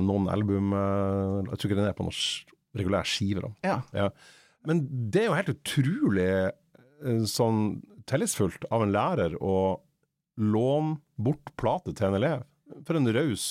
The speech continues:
Speaker 2: Ja.
Speaker 1: snill kar.
Speaker 2: Men, eh, altså, han så jo at jeg var veldig interessert i musikk,
Speaker 1: Ja.
Speaker 2: og han hadde gitar, eh, stående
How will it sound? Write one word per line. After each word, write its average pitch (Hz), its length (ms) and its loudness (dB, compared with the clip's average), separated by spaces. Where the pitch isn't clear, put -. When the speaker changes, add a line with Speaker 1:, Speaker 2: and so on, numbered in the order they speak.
Speaker 2:
Ja. 117 120 2
Speaker 1:
snill 113 380 4
kar. 139 300 0
Speaker 2:
Men, 175 180 0
eh, 175 160 0
altså, 147 420 -2
han 185 140 4
så 196 260 -2
jo 156 60 2
at 117 80 -2
jeg 151 160 2
var 131 120 -2
veldig 143 120 0
interessert 131 520 -2
i 117 80 0
musikk, 131 520 -2
Speaker 1:
Ja. 123 280 0
Speaker 2:
og 139 260 -2
han 147 260 2
hadde 147 220 0
gitar, 110 500 0
eh, 98 500 0
stående 117 340 0